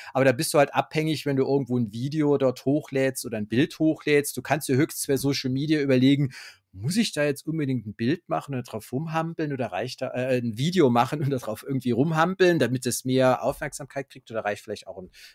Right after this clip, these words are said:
ein einfaches Bild? Das hat natürlich auch viel weniger Datenvolumen, aber du bist halt abhängig davon, welche Formate die Social-Media-Plattformen benutzen. Da kannst du gar nicht so viel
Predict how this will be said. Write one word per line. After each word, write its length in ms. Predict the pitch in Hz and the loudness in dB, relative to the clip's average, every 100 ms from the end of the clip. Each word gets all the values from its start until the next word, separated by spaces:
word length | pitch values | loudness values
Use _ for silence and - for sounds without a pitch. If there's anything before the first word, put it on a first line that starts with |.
| - | -16
ein 60 | |
einfaches 480 | 82 101 - - - | -12 -10 -12 -12 -6
Bild? 360 | - 127 98 - _ _ | 2 4 4 -4 _ _
Das 160 | 87 117 | -6 -4
hat 140 | 113 | -4
natürlich 300 | 113 117 101 | -4 -6 -6
auch 160 | 117 - | -6 -6
viel 180 | 117 | -6
weniger 320 | 113 117 107 98 | -2 0 0 2
Datenvolumen, 840 | 120 120 95 95 95 104 131 135 - - - | 2 0 -6 -8 -6 -2 -2 -4 -12 -20 -4
aber 140 | 120 | 0
du 80 | 123 | 0
bist 220 | 110 - | 0 2
halt 180 | 147 135 | 2 2
abhängig 480 | 120 - 151 151 135 | -2 -2 -2 -2 -2
davon, 640 | 139 - 139 143 139 123 | -2 -2 -2 -2 -4 -4
welche 340 | 104 117 131 135 | -2 -2 -2 -6
Formate 680 | - 110 98 98 131 139 123 | -4 -4 -2 0 0 0 -4
die 180 | 123 | -4
Social-Media-Plattformen 1200 | 107 110 - 104 104 120 123 - 117 - - 120 | -6 -8 -10 -8 -6 -4 -4 -2 -6 -4 -6 -4
benutzen. 400 | 117 120 123 - | -4 -4 -4 -4
Da 100 | 117 | -4
kannst 300 | 107 131 127 | -2 -4 -4
du 60 | 127 | 0
gar 180 | 117 123 | 4 4
nicht 160 | 127 | 2
so 100 | - | -4
viel 380 | 110 117 120 123 | -8 -2 0 0